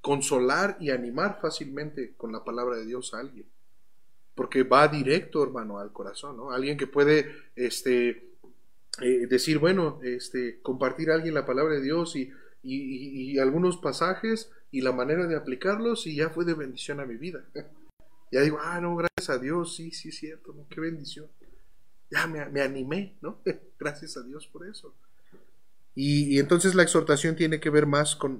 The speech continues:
con eso, hermano. La exhortación no es juzgar. Es que a veces, hermano, una vez alguien me dijo, no, es que, y dijo algo de una, de otro hermano, y me dice, no, hermano, es que también la Biblia, me dice este hermano,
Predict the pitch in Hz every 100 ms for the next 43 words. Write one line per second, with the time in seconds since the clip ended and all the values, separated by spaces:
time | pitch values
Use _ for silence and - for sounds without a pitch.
0 | - 123 131 147 143 131 120 120 131 131
1 | 143 139 139 180 190 190 - - - 160
2 | 170 175 170 156 135 156 156 156 - 196
3 | 190 196 196 175 170 170 175 165 165 165
4 | 151 156 147 135 143 135 - - - 262
5 | 254 233 - 233 202 - 151 151 185 208
6 | 185 170 147 131 123 147 151 147 135 147
7 | 151 139 143 147 127 - - - - 151
8 | 160 190 202 190 - - 247 294 277 220
9 | 202 190 - 233 254 285 247 247 269 254
10 | 262 262 240 233 220 226 214 208 220 196